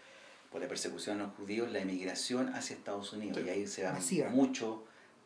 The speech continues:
Speaker 1: a, a Estados Unidos y arman el psicoanálisis que tomará Hitchcock después, digamos, ¿te fijas?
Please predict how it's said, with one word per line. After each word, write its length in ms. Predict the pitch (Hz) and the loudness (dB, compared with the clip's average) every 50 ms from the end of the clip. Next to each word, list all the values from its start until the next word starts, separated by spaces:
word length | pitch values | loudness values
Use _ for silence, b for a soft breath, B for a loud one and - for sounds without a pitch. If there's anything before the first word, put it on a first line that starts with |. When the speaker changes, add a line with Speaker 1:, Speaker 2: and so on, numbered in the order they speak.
| - | -6
Speaker 1:
a, 580 | - 98 95 95 90 87 87 85 80 80 - 104 | -2 0 0 2 2 2 0 0 -2 -2 -4 -4
a 40 | 101 | -4
Estados 300 | 98 - 104 104 - 117 | -2 0 0 0 0 -2
Unidos 220 | 113 113 120 113 110 | -4 -2 -2 0 2
y 60 | 113 | 2
arman 240 | 110 107 107 110 110 | 2 4 2 0 0
el 60 | 104 | -2
psicoanálisis 600 | - - - 107 101 104 104 104 104 - 127 - | -4 -4 -2 -2 0 0 0 -2 -4 -4 -6 -6
que 120 | - - 101 | -4 -2 0
tomará 360 | - 95 98 104 - - - | 2 4 6 6 6 4 2
Hitchcock 380 | - 143 139 - - - 135 123 | -2 -4 -2 -2 0 2 2 2
después, 340 | 120 123 - - 185 151 120 | 2 2 10 12 12 12 12
digamos, 340 | 107 101 98 95 95 95 95 | 10 6 6 4 4 2 -2
¿te 80 | - | -6
fijas? 200 | - - - 247 | -4 10 12 12